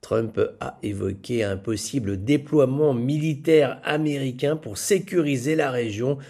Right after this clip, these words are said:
sans donner de détails précis sur les moyens qui pourraient être mis en œuvre. Nous parlons bien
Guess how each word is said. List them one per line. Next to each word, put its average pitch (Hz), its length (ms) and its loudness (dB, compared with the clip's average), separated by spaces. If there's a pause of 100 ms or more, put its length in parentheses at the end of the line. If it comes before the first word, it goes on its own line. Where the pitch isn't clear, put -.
(300)
sans - 400 -2
donner 107 360 -2
de 98 100 -6
détails 104 460 -2
précis 117 440 -8
sur 127 320 -4
les 107 140 0
moyens 107 500 -2
qui - 180 -16 (140)
pourraient 139 480 2 (440)
être 120 320 -2
mis 107 340 -4
en 110 260 -4
œuvre. 113 340 -2
Nous 98 120 -6
parlons 95 360 -4
bien 107 260 -2